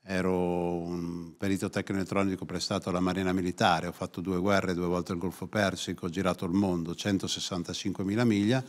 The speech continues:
Nel novantasette faccio un incidente mortale e, e lì dico, quando, se uscirò di qua con le mie gambe,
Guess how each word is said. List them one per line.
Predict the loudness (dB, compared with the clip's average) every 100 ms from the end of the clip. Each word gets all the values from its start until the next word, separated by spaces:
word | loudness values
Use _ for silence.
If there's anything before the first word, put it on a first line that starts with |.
| -10 -20 -20 _ 2
Nel | 6
novantasette | 6 6 6 4 4 2 2 0 -2 -2
faccio | 0 0 0
un | -2
incidente | -2 -2 -2 0
mortale | 0 0 0 0 2 2 0 -2 -8 _
e, | -10 -6 -4 -4 0
e | 4
lì | 4 4
dico, | 0 -2 -4 -4
quando, | 0 2 2 2
se | 0 0
uscirò | 0 0 2 2
di | 2
qua | 2 2
con | 2
le | 2
mie | 2
gambe, | 4 2 2 0 -2